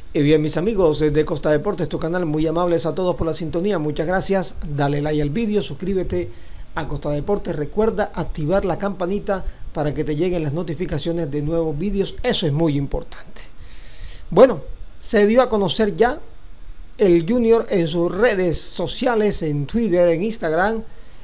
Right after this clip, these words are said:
en todas las redes que maneja el equipo Tiburón, ya ha oficializado la llegada de Jason Gordillo. Incluso ya le tienen hasta el número, ya listo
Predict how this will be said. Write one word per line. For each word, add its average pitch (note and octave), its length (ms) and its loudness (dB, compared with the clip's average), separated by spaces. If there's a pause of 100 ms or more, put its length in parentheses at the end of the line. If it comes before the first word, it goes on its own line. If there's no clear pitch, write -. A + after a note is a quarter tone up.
(160)
en D3 140 0
todas A3+ 240 4
las D#3+ 140 4
redes G3+ 240 2
que F3 100 -4
maneja E3 360 0
el E3+ 80 0
equipo D#3+ 540 0
Tiburón, F#3+ 460 2 (420)
ya E3 200 2
ha F#3 80 4
oficializado F#3 840 2 (540)
la G3+ 180 4
llegada F3+ 400 4
de D3+ 300 0
Jason E3 540 0
Gordillo. D#3 500 0 (1080)
Incluso D3+ 420 0
ya E3+ 240 6
le E3+ 220 0
tienen E3+ 260 2
hasta F3 240 0
el C#3 160 0
número, G#3+ 360 4
ya F#3 300 2 (240)
listo G#3 480 2